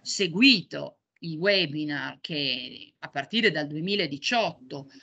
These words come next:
portiamo avanti sul tema dell'e-commerce come punto impresa digitale,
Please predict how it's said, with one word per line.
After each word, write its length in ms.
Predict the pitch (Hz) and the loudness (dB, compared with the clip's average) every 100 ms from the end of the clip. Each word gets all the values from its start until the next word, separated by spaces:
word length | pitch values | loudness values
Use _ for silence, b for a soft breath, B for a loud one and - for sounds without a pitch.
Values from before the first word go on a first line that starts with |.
| B B | B B
portiamo 540 | 190 165 220 208 196 | -8 -2 4 4 4
avanti 580 | 160 185 196 170 160 147 | -2 2 4 2 -2 -8
sul 260 | 135 170 165 | -10 -12 -2
tema 300 | 233 208 160 | 0 0 -2
dell'e-commerce 1000 | 156 156 147 233 208 160 147 135 - 143 | -6 -10 -6 -2 -2 -4 -6 -10 -12 -14
come 420 | - 220 170 151 | -2 0 0 -6
punto 600 | - 277 220 160 160 147 - | -2 0 2 0 -6 -12 -8
impresa 680 | 175 160 220 202 165 139 - | -6 -2 0 0 0 -8 -12
digitale, 1040 | 165 208 156 190 196 151 143 175 285 339 | -10 -10 -8 -8 -2 0 0 0 0 0